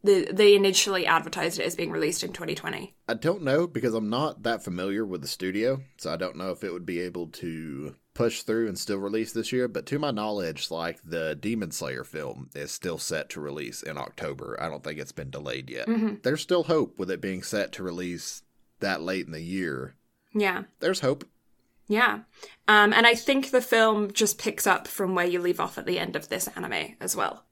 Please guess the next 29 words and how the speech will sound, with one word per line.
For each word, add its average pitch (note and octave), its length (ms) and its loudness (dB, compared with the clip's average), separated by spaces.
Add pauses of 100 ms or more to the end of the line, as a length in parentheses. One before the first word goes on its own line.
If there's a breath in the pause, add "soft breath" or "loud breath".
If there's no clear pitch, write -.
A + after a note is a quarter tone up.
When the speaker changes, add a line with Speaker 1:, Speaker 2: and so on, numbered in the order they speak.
(120)
Speaker 1:
I G3 80 6
don't G3 140 8
think F3+ 140 6
it's, F#3 120 -2
like, F#3 140 -2
a F#3 40 -2
side F3 300 -2
story. - 460 -6 (340)
Yeah. - 220 -2
Speaker 2:
It's G2+ 180 -4
Bunny F#2+ 280 -4
Girl G#2+ 180 -4
Senpai F#2 420 -4
film D2+ 240 -8
all F2+ 140 -4
over E2+ 240 -4
again. B1 320 -14 (420)
Speaker 1:
Yeah. F4+ 260 4 (440 loud breath)
<laughs> - 320 -20
Speaker 2:
Which - 240 -2
we D3+ 120 0
s-, - 220 -4 (160)
oh, C3+ 240 0
we A#2+ 140 -2
need C3+ 140 -2
to G#2+ 60 -8
watch C3 300 -2
it. B2+ 280 -2
<laughs> - 60 4